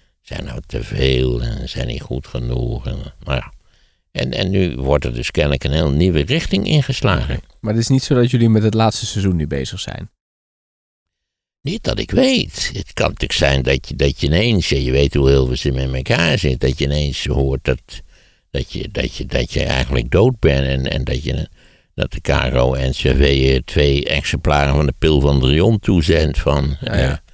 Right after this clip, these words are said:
Speaker 1: "U kunt de verjaardag nog vieren, maar dan moet het ook maar eens een keertje afgelopen zijn." Nee, ik vind het eigenlijk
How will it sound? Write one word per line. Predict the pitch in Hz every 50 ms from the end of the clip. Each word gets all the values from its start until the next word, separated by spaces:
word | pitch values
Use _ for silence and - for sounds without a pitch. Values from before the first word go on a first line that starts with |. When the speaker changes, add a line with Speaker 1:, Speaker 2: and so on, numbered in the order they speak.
| - - _ _ _ _ _ _
Speaker 1:
"U | - 62
kunt | - - 76 73 69
de | 71 69
verjaardag | 69 71 73 80 92 107 110 113 104
nog | 117 - -
vieren, | - 127 123 - 143 135 120
maar | 117 117 120
dan | 123 139
moet | 139 143 143 135
het | 127 -
ook | - 147 151 156
maar | 156 156 - -
eens | 151 135
een | 147 147
keertje | - - 170 165 - - -
afgelopen | - - 160 - - 139 - - 87 82 82 - -
zijn." | - - - - 87 107 - - - - - - - _ _ _ _
Nee, | - - - - -
ik | - - - - _ _ _ _ _ _ _ _ _ _ _
vind | - - - -
het |
eigenlijk | - - 80